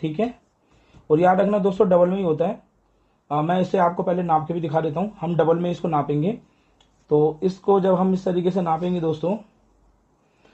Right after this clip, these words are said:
तो यहाँ पे आप देखिए ध्यान से, तो यहाँ पे आ रहा है सवा आठ,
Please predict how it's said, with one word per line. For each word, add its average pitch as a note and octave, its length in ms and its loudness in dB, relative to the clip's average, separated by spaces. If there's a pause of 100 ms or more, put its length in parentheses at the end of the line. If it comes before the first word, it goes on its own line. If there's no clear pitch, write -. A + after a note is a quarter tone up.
(200)
तो D#3+ 40 0
यहाँ D#3+ 220 2
पे F#3+ 100 -2
आप F#3 100 2
देखिए E3+ 260 0
ध्यान E3 260 -2
से, F#3+ 140 -2
तो F#3+ 100 0
यहाँ E3+ 180 2
पे F#3+ 80 0
आ F3 80 2
रहा F3+ 80 2
है G#3 60 2
सवा E3+ 300 2
आठ, C#3 260 0